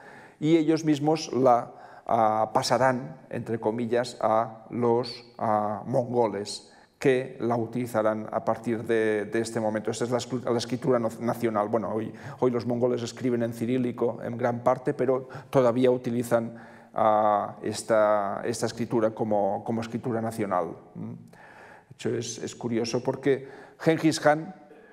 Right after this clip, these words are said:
será toda su vida un analfabeto, pero sin embargo reconocerá cuál es el valor de la escritura y, ah, favorecerá el uso de la misma dentro de su imperio. Más adelante, su nieto Kubilai Khan,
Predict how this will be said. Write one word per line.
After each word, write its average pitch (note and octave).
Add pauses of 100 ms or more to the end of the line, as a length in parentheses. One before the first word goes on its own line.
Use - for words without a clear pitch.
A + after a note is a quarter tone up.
(240)
será B2+
toda D3+
su C3+
vida D3
un C#3
analfabeto, A#2 (540)
pero E3+
sin D3+
embargo C#3
reconocerá C3
cuál C3
es A#2+
el A#2+
valor B2
de C#3
la B2+
escritura C#3 (580)
y, E3 (160)
ah, A2
favorecerá B2 (100)
el A#2
uso B2+
de A#2+
la A2+
misma A2+
dentro B2
de A#2+
su A#2
imperio. G#2 (220)
Más D3
adelante, D3 (260)
su C#3
nieto D3+
Kubilai B2
Khan, C3+